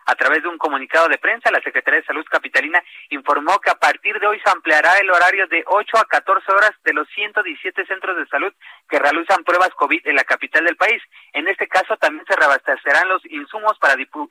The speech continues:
di-, duplicar el número de pruebas a doscientos en cada uno. Es decir, se podrán aplicar en los ciento diecisiete centros de salud hasta veintitrés mil cuatrocientas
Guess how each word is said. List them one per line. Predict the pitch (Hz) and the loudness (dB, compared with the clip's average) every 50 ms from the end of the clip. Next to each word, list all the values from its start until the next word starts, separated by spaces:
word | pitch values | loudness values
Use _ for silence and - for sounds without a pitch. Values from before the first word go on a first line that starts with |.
| - - | -14 -14
di-, | 139 139 135 131 _ | -14 -14 -14 -16 _
duplicar | - 147 147 - - 139 131 - - 226 269 269 | -12 -12 -10 -8 -6 -8 -6 -2 0 0 2 0
el | 233 190 | 0 -4
número | 202 226 - - | -4 -4 -2 -2
de | - - | -2 -2
pruebas | - 175 196 208 226 - _ - - - - - | -4 -2 0 0 0 0 _ -10 -18 -18 -8 -4
a | - 143 151 | -2 0 0
doscientos | 151 156 151 - 196 202 202 214 208 202 | 0 -2 -4 -6 -8 -4 -4 -4 -4 -2
en | 165 143 | -4 -4
cada | 135 180 180 180 180 | -2 0 2 2 2
uno. | 196 226 220 196 170 - | 2 0 0 -2 -2 -2
Es | - 196 208 208 | -2 -2 -2 0
decir, | 196 185 165 - 240 240 - - - - - - | -2 -2 -2 -2 -2 -2 -4 -6 -18 -20 -10 -8
se | - 151 | -8 -4
podrán | - 156 151 160 190 208 | -2 0 2 2 2 2
aplicar | 214 208 - 160 147 - 185 208 | 2 0 0 -4 -2 0 0 0
en | 214 202 | 2 0
los | 165 - | -2 -4
ciento | - 185 190 - 202 | -6 -8 -6 -6 -6
diecisiete | 196 175 131 - - 170 - 180 170 | -6 -6 -6 -8 -8 -8 -6 -4 -4
centros | - 180 - 185 185 | -4 -4 -2 -4 -4
de | 151 | -2
salud | - - 143 151 185 - - | -2 -2 -2 -2 -4 -2 -2
hasta | 156 151 - - - | -2 -2 0 0 -2
veintitrés | 135 143 135 135 - 139 - - 135 135 131 | -2 -2 -4 -6 -8 -12 -6 -2 -2 -2 -2
mil | 151 185 196 - | -4 -8 -10 -4
cuatrocientas | - 175 151 - 139 131 - - 165 175 - 180 | 0 0 0 0 -2 -6 -10 -10 -8 -4 -2 -2